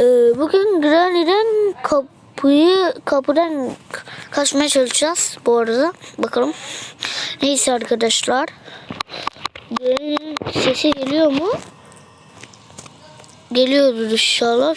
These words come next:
Çünkü yoksa, e, şey olacağız. Videoyu en baştan çekeceğiz. Burada hiçbir şey yok ya. Kanalizasyona girmeyeceğim. Arabadan kaçmayacağım. O yüzden lazım değil bu.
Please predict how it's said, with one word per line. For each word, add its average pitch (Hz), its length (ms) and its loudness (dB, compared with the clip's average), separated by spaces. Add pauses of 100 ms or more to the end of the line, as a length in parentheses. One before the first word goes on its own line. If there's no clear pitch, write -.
Çünkü 269 280 2
yoksa, 285 580 0 (300)
e, 240 40 0
şey - 200 2
olacağız. 226 640 -2 (920)
Videoyu 262 340 4
en 294 360 2
baştan 240 380 0
çekeceğiz. - 800 -2
Burada 240 320 0
hiçbir - 300 0
şey - 240 -2
yok 214 140 0 (120)
ya. 208 340 -2 (580)
Kanalizasyona 247 800 0
girmeyeceğim. 226 640 -2 (4000)
Arabadan 285 520 0
kaçmayacağım. 254 600 -2
O 262 60 2
yüzden 262 260 2
lazım 240 320 0
değil 247 280 -2
bu. 254 180 2